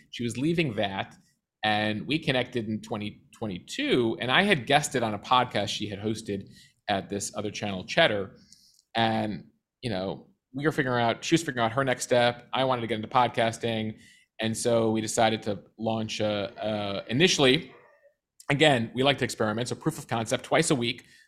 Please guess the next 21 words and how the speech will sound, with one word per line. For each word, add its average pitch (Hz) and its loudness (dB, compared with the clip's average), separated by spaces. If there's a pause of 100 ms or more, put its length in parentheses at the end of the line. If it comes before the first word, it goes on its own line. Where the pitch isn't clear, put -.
we're 117 0
gonna 117 2
do 113 0
a, 107 -2
a - -6
podcast 104 -2 (240)
starting 117 0
in 101 -4
June 117 -2
of 107 -8
twenty-two. 156 -2 (880)
Realize 156 8
there's 123 4
a 120 4
growing 139 2
audience 156 6
for 190 6
it. 214 2 (1300)
Take 139 2
it 127 -2
daily. 151 2